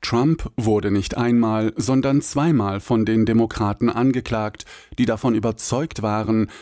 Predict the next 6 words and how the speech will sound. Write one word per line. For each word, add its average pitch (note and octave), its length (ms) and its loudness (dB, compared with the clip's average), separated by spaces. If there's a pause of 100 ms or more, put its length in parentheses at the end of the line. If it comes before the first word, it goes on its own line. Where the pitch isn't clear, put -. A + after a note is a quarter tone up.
(200)
dass A2 160 0
sie B2+ 100 0
den A2 180 2
Schamlosen A2+ 800 0
beschämen B2 540 0
könnten, A2 580 0